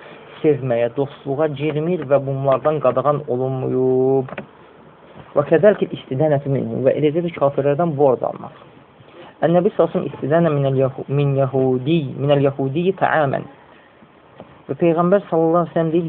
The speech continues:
yahudidən, bir yahudidən yemək borc alır. Və rahinə dir'ahu indahu. Və öz dəbilqələrini də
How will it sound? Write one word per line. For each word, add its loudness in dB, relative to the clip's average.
yahudidən, -2
bir -4
yahudidən -2
yemək 4
borc -2
alır. -2
Və 4
rahinə 2
dir'ahu 2
indahu. 0
Və 4
öz 2
dəbilqələrini 4
də 4